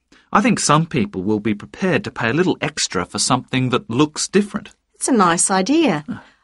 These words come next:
Speaker 2: I see you've called your design the rock pool.
Speaker 1: Mm.
Speaker 2: Why is that?
Speaker 1: Basically, because it looks like the rock pools you find on a beach. The top is made of glass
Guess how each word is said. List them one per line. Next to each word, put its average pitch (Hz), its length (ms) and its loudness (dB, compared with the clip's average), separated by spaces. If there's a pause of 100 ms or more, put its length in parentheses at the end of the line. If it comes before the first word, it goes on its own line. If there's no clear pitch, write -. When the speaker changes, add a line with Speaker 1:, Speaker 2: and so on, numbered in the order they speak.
(240)
Speaker 2:
I 285 120 2
see 381 280 2
you've 311 140 2
called 311 300 2
your 302 80 4
design 240 600 4 (320)
the 254 100 4
rock 294 280 2
pool. 151 440 2 (100)
Speaker 1:
Mm. 90 240 0 (140)
Speaker 2:
Why 370 180 4
is 381 180 2
that? 349 340 2 (420)
Speaker 1:
Basically, 107 680 2
because 104 360 -2
it 107 120 -2
looks 113 360 0
like 107 240 2
the 110 100 0
rock 110 200 2
pools 110 300 0
you 101 60 0
find 110 360 4
on 98 100 2
a 92 60 0
beach. 113 500 0 (840)
The 139 120 2
top 233 280 0
is 131 100 2
made 120 180 4
of 104 160 -2
glass 104 460 4